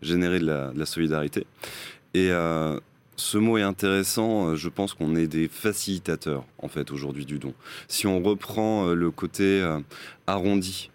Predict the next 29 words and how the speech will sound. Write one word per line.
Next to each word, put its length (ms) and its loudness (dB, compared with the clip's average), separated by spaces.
dans 220 0
les, 200 2
euh, 380 0
dans 240 -4
les 120 -2
caisses, 460 -2
euh, 100 -6
directement 640 0
dans 120 0
les 60 -2
supermarchés, 600 -2
il 140 0
y 120 4
a 80 2
ce 160 -2
côté 400 2
où, 120 2
en 100 0
fait, 360 -2
de, 180 -4
quand 140 -4
on 120 0
travaille 360 -2
de 80 -2
l'inventaire, 600 -2
euh, 40 -6
sur 300 -6
des, 180 -2
euh, 140 -4